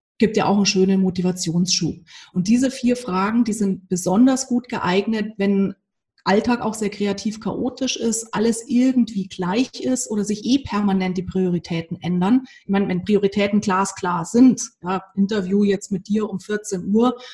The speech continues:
da brauche ich nicht mehr anfangen zu diskutieren, äh, worauf habe ich gerade Lust? Gut,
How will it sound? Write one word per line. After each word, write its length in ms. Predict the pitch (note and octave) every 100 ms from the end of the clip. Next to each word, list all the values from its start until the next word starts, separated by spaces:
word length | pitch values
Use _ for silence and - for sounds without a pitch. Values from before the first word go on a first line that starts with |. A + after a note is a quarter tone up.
| -
da 100 | F3 -
brauche 260 | F3+ G3+ G#3+
ich 80 |
nicht 160 | G#3+ G3+
mehr 120 | F3
anfangen 380 | E3+ G3 G#3 G3+
zu 120 | G#3
diskutieren, 720 | G3 G3+ - F3+ - G3+ A#3+ A3+ - - -
äh, 180 | G3 F3+
worauf 320 | F3+ F#3 -
habe 160 | G3
ich 80 | G3
gerade 340 | - F#3 F#3 F3+
Lust? 380 | G#3+ C4+ -
Gut, 100 | _